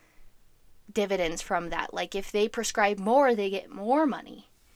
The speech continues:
So they're completely incentivized and commissioned to push these certain medications. It's a mass prescribing problem, and this is something that's seen more prevalent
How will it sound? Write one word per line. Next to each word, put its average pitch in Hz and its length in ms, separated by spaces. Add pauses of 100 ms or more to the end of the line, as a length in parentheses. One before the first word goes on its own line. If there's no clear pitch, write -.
(1040)
So 214 520 (1600)
they're 262 160
completely 320 500
incentivized 202 920
and 190 140
commissioned 190 640
to - 140
push 247 280
these 233 160
certain 185 280
medications. - 880 (520)
It's 233 160
a 254 40
mass 254 340
prescribing 202 540
problem, 170 420 (640)
and 214 420
this 247 200
is 247 100
something 233 340
that's 196 220
seen 208 440 (100)
more 226 280
prevalent 233 560